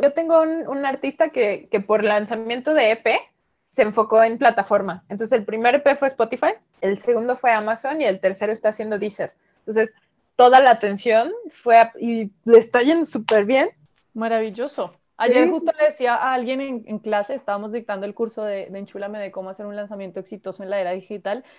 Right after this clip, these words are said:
Speaker 2: y
Speaker 1: Ajá.
Speaker 2: alguien preguntó como con las campañas de, "¿y cómo hago si tengo que segmentar y poner como lo mismo, pero a diferentes plataformas?". Y le decía yo, No, al tiempo no, nada que ver. Busca en un momento hacerlo para una plataforma,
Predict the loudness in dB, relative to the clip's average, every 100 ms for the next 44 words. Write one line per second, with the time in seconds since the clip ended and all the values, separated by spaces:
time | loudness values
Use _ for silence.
0 | _ _ 0 0 0 -4 -8 -8 -6 -6
1 | -6 -10 -6 -2 -2 -2 -6 -2 -2 -2
2 | -8 -8 -8 -8 -6 -2 0 0 -2 -6
3 | -10 -8 -8 -8 -8 -8 -8 -4 -4 -4
4 | -6 -8 -6 -8 -8 -8 -6 -4 -4 -6
5 | -6 -8 -8 -6 -6 -4 -4 -6 -6 -10
6 | -10 -8 -8 -8 -8 -8 -10 -12 -8 -8
7 | -8 -8 -4 -4 -4 -6 -6 -8 -6 -8
8 | -10 -10 -12 -12 -10 -6 -6 -8 _ _
9 | _ _ -12 -10 -4 -4 -4 -10 _ _
10 | _ _ _ _ _ -8 -4 -2 -2 -4
11 | -6 -4 -2 -2 -2 -4 -4 -6 -6 -4
12 | -4 -4 -8 -10